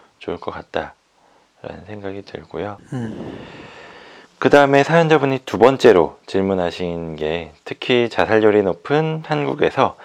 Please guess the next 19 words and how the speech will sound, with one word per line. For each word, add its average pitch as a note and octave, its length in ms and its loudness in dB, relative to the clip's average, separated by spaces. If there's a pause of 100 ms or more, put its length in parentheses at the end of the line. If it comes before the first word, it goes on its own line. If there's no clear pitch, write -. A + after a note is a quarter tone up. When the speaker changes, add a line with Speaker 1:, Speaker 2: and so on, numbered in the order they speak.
(260)
Speaker 1:
지인과 G2 500 0
가족의 F#2+ 380 -2
자살로 E2+ 440 -8
힘들어하는 A2+ 540 -2
사람들에게 F#2+ 580 -2
해주고 A2+ 320 -4
싶은 F#2 320 -10
조언 D#2+ 380 -2 (440)
같은 - 220 -10
게 F2 100 -2
있으면 F2 340 -10
부탁드립니다.라고 E2 1300 -4
해주셨는데요. F#2+ 840 -8 (840)
여기에 G#2+ 240 4
대해서도 A#2 400 2
좀 E2+ 180 -6 (140)
이야기를 E2 340 -8
해볼게요. G#2 720 -10
뭐 - 160 -16